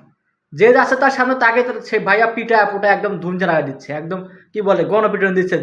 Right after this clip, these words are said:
যে যাচ্ছে, যে কোনো বলার। এবারে যে গ্রাম ক্লার্ক, এও খুব ভালো খেলছে, খুব ফায়ারিং একটা ইনিংস খেলছে। দুজন মিলে হাফ সেঞ্চুরি করে দুইশো ছয় রান করছে চিটাগং কিংস। আর এইদিকে সিলেটের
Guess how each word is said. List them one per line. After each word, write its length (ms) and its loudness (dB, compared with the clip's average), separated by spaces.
যে 80 4
যাচ্ছে, 240 2
যে 140 2
কোনো 220 -2
বলার। 220 0
এবারে 440 2
যে 140 6
গ্রাম 260 2
ক্লার্ক, 280 2
এও 100 6
খুব 140 -2
ভালো 240 2
খেলছে, 240 -4
খুব 120 0
ফায়ারিং 400 2
একটা 140 -6
ইনিংস 180 -4
খেলছে। 160 -8
দুজন 280 -4
মিলে 120 -6
হাফ 220 -6
সেঞ্চুরি 340 -8
করে 140 -2
দুইশো 320 -2
ছয় 180 -6
রান 180 -6
করছে 240 -8
চিটাগং 400 -6
কিংস। 320 -6
আর 240 4
এইদিকে 460 2
সিলেটের 420 4